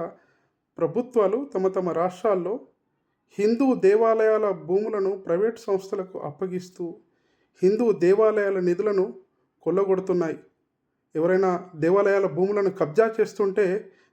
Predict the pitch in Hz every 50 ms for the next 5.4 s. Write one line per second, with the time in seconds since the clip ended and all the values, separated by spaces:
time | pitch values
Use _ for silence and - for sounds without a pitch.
0 | _ _ - 143 143 185 214 240 247 220 170 165 190 220 254 247 - 240 226 226
1 | - 233 202 185 180 185 180 180 - - - 160 147 143 - _ _ _ _ _
2 | _ _ _ _ _ _ _ _ _ _ _ _ _ _ _ 165 160 170 170 165
3 | 180 185 180 190 196 190 208 254 320 - - _ _ _ _ _ _ _ _ _
4 | _ _ _ _ _ _ _ 147 139 143 147 143 - - 220 220 220 - - 156
5 | 147 - 190 202 226 240 254